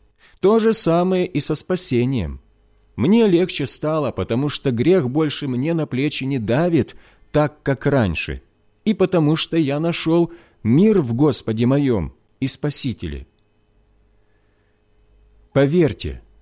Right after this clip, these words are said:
Слову Божьему, уверуйте во Христа,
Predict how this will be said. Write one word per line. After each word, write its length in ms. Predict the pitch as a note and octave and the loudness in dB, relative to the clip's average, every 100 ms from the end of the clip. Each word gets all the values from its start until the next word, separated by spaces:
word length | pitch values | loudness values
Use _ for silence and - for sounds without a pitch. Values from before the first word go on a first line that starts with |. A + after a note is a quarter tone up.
| _ _ | _ _
Слову 480 | - - C3+ F3+ E3+ | -6 0 2 4 2
Божьему, 580 | D3 C#3 F2 D2 C2 - _ _ _ _ _ - | 2 0 -2 -6 -8 -12 _ _ _ _ _ 0
уверуйте 600 | D#3 D3 G3+ F#3 E3+ D3+ | 2 4 4 4 2 0
во 120 | C#3 | -2
Христа, 680 | C3+ B2+ A2+ - D#3 G2+ | -2 -2 -4 -4 -4 -4